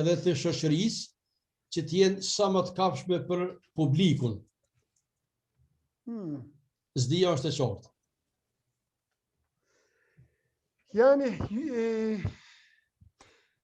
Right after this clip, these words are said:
Speaker 2: kişilerin ve toplumların negatif yönleridir aslında diyor abartma. Yani onların negatif yollarını, yönlerini bulup,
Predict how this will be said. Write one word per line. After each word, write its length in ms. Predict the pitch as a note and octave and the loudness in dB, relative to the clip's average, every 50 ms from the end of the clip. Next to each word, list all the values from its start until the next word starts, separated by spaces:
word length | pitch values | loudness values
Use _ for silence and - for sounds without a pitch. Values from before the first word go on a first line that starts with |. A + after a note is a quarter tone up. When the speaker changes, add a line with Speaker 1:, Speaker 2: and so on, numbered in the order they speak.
| _ _ _ _ _ _ _ _ _ _ _ _ _ _ _ _ _ _ | _ _ _ _ _ _ _ _ _ _ _ _ _ _ _ _ _ _
Speaker 2:
kişilerin 680 | - - A3 A3 A3+ C4+ B3+ C4 C4 C4 D4+ E4+ F4+ C#4 | -6 -6 -4 -2 -2 0 4 4 4 4 2 -2 0 0
ve 160 | B3 A#3 A#3+ | 0 0 2
toplumların 840 | - A3+ A#3 A3+ - C4 A#3+ B3 B3 B3 B3 C4 D4+ E4 F4+ B3+ A3+ | 0 -2 -2 -2 -2 -8 -8 -4 0 0 0 0 0 -4 -4 -2 -2
negatif 500 | B3 C4+ C4 C#4 B3+ C4 B3+ G#3+ F#3 A3 | -2 0 0 0 -2 -2 -4 -12 -10 -6
yönleridir 600 | A#3 B3 B3+ A#3+ A#3 A#3+ B3 B3+ C4 A3+ A#3 G#3 | -4 -2 -2 -2 0 0 0 0 0 -4 -2 0
aslında 540 | G3 F#3 F3 - - F#3+ F#3 F3+ F3+ E3+ | 0 0 -2 -4 -10 -8 -4 -4 -4 -4
diyor 280 | E3 F3+ F3 E3+ F3 G#3 | -2 -2 -2 -2 -2 -2
abartma. 720 | A3 F#3+ D#3+ F3 F3 E3 D#3+ E3 - - F3 D3+ C3 A#2 _ _ _ _ _ _ _ _ _ _ | -4 -2 0 2 2 2 2 -2 -6 -8 -6 -6 -6 -6 _ _ _ _ _ _ _ _ _ _
Yani 220 | G#3+ G#3+ G#3 G#3+ | -4 -4 -4 -4
onların 460 | G#3+ A3 A3+ A#3 A3 A3+ A3+ A#3 A3+ | -4 -4 -2 -2 -2 -2 -2 -2 -2
negatif 420 | A3 A3 A3 B3 A#3+ - G#3 F#3 G3+ | -2 0 0 0 -2 -2 -6 -8 -6
yollarını, 540 | G#3+ G3+ G3+ G3 G3 F#3+ F#3+ F#3+ F#3+ F#3+ F#3+ _ _ _ _ _ | -6 -6 -4 -2 -4 -4 -4 -6 -6 -8 -10 _ _ _ _ _
yönlerini 500 | F#3 G3+ G#3 G#3 G#3 G3+ G3 G3 G3 F3 | 0 0 0 2 0 -2 -2 -2 -4 -4
bulup, 440 | F#3+ G#3+ G#3+ C#4+ D4+ - - - | -4 -2 -2 -2 -4 -6 -16 -20